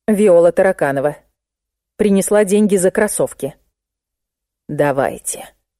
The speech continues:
тихо откликнулась женщина. "Без сдачи". Хозяйка не собиралась впускать меня внутрь.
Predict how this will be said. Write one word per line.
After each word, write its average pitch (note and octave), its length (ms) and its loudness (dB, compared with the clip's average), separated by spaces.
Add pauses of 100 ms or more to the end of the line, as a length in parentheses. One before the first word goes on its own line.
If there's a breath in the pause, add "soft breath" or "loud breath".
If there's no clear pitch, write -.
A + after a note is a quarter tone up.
(680)
тихо F3+ 360 0
откликнулась F3+ 640 0
женщина. D3 640 -4 (880)
"Без E3 280 0
сдачи". D3+ 640 -4 (1200)
Хозяйка F3+ 500 0
не A#3+ 140 2
собиралась B3 640 0
впускать - 520 -2
меня G3+ 300 0
внутрь. G#3+ 440 -2